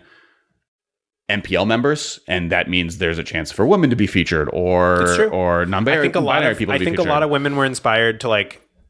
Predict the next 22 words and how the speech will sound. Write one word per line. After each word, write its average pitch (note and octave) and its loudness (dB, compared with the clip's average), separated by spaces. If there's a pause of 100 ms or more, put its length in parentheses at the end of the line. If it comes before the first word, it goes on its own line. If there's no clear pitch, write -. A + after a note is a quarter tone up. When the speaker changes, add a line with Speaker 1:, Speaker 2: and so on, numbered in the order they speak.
(200)
Speaker 2:
become B2 -2
more A2+ -2
competitive A2 -4
because G2+ -4
they G2 0
saw F#2 0
women G2 -4
in F#2 -10
feature B2+ -4
matches, G2+ -2
like, F2+ -2
killing B2+ 0
it, G2 0
like, F2+ 0 (300)
you G2+ -8
know, E2+ -6
X - -6
O G2 0
at F#2+ 0
a F#2+ 0
draft F#2+ -4
G G#2+ -4